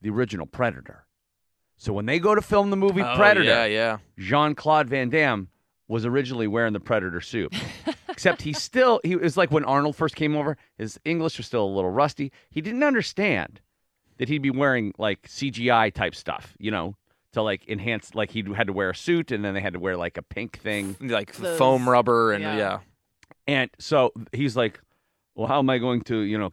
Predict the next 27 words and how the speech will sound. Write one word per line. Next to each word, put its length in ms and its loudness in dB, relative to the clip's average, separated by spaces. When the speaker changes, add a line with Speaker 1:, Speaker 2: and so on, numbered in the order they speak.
Speaker 1:
kickbox 760 -2
ev-, 320 -4
everybody?" 340 -2
And 80 -2
they're 120 2
like, 260 0
"You're 160 -2
not, 480 2
you're 140 -2
a 40 -4
Predator." 600 0
And 120 -4
he's 200 -4
like, 240 -2
"No, 120 2
but, 140 2
like, 160 0
I'm, 200 0
I'm 180 -2
going 260 0
to 40 -14
kickbox, 720 -6
<laughs> 40 -6
right?" 220 -2
They're 100 2
like, 300 0
"No." 400 4